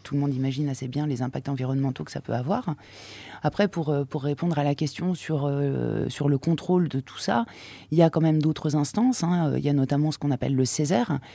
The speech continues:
qui est le Conseil économique, euh, social et environnemental régional,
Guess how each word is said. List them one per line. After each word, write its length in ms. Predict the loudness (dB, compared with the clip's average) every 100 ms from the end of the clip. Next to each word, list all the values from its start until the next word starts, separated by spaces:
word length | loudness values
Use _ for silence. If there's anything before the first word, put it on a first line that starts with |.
| -20 -20 -2
qui 100 | 2
est 20 |
le 100 | 2
Conseil 540 | 2 0 2 2 2 0
économique, 920 | 0 0 2 2 2 2 2 -2 -4 -2
euh, 160 | -2
social 500 | -2 -4 -2 -2 0
et 80 | 2
environnemental 760 | 0 0 0 2 2 0 0 0
régional, 840 | 0 2 2 2 2 2 2